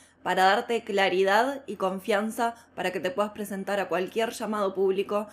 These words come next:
y que puedas armar un plan de ejecución bim con éxito. En el primer día, que comienza el once de marzo, vamos a estar viendo qué es un plan de ejecución bim, viendo el significado real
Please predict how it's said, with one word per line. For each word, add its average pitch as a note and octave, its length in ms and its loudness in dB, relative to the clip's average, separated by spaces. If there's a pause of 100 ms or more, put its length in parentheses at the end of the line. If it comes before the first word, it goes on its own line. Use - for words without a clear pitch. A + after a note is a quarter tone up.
(140)
y - 80 -12
que F#3+ 120 -2
puedas F#3+ 300 4
armar F#3 440 -2 (160)
un G3 120 -6
plan G#3 240 4
de A3 60 -4
ejecución G3 520 -4
bim A3 360 -2
con F#3 180 -4
éxito. - 440 -12 (600)
En F#3 140 -4
el F#3 160 -2
primer A#3 320 0
día, C#4 420 -2 (320)
que F#3+ 140 -12
comienza G#3 420 0
el G3 140 2
once G#3+ 240 0
de F#3+ 80 2
marzo, A#3+ 500 -2 (240)
vamos G#3 240 -2
a G#3+ 40 -10
estar G3+ 220 -2
viendo G3+ 420 0
qué G#3+ 180 2
es A3 140 -6
un G#3+ 120 -2
plan F#3+ 240 0
de G3+ 60 -6
ejecución F#3 540 -6
bim, A3 280 0 (220)
viendo C4 520 4
el G3 160 0
significado G#3+ 680 0
real A3+ 540 4